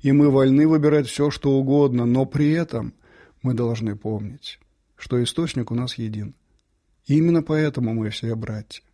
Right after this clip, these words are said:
Да, мы молодая планета.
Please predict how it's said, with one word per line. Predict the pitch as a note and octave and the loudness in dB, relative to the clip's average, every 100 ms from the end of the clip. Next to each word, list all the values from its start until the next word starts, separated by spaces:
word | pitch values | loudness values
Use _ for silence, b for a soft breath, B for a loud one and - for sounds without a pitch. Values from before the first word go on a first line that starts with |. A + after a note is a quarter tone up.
| _ _ _ _ _ _ | _ _ _ _ _ _
Да, | A#2+ A#2+ F3 G3 | -4 0 0 2
мы | E3 E3+ | 2 4
молодая | D#3+ C#3+ C3+ B2 B2+ C3+ | 4 4 2 2 2 0
планета. | A#2+ A#2+ A#2 A2 G#2 C#3 | -2 -6 -6 -8 -10 -18